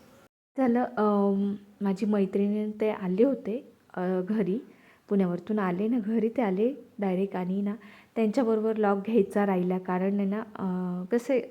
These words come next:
ना गडबड चालू होती, हे आणायचं ते आणायचं ना, त्यामुळे ना मग मी म्हटले चला आपण नंतरच,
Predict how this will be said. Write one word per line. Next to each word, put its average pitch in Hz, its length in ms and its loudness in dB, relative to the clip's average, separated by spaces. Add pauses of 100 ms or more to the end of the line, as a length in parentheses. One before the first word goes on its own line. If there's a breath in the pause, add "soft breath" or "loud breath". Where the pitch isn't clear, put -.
(160)
ना 233 180 0
गडबड 214 300 4
चालू 196 280 0
होती, 196 400 0
हे 214 160 -2
आणायचं 180 480 -2
ते 190 60 0
आणायचं 170 480 -4
ना, 190 100 -2
त्यामुळे 185 480 -2
ना 185 140 -2 (500 loud breath)
मग 196 200 0
मी 214 260 4
म्हटले 208 320 0
चला 190 260 0
आपण 180 240 -2
नंतरच, 196 560 -2